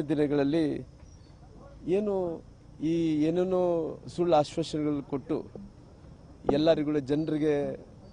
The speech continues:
ಒಂದು ರೀತಿ ಅವರಿಗೆ ಭ್ರಮೆ ಬರೋಂಥ ರೀತಿಯಲ್ಲಿ ಮಾಡಿ ಇವತ್ತು ಎಲ್ಲೋ ಒಂದು ಕಡೆ ಇವತ್ತು ದೇಶದಲ್ಲಿ ಇವತ್ತು ಆ ರೇವಡಿ ಸಂಸ್ಕೃತಿಯನ್ನು ದಿವಾಳಿ ಎಬ್ಬಿಸುವಂಥ ಕೆಲಸ ಇವತ್ತು ಎಲ್ಲ ಅವರ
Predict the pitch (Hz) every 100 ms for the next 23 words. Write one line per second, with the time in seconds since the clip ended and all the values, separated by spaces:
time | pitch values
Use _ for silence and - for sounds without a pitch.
0 | - - - 135 151 143 156 143 160 143
1 | 139 139 123 135 147 165 147 143 131 139
2 | 131 120 135 131 123 127 143 78 - -
3 | - - - - - - 147 160 147 165
4 | 185 165 151 165 156 156 147 135 - 127
5 | 143 170 160 143 139 151 147 147 - -
6 | - - 127 143 120 147 139 131 127 -
7 | - - - - 127 127 139 165 180 160
8 | 143 131 147 - 139 147 156 131 147 -
9 | - - 110 143 160 151 123 - 135 123
10 | 127 123 123 160 127 - 139 127 120 -
11 | - - - - 135 139 127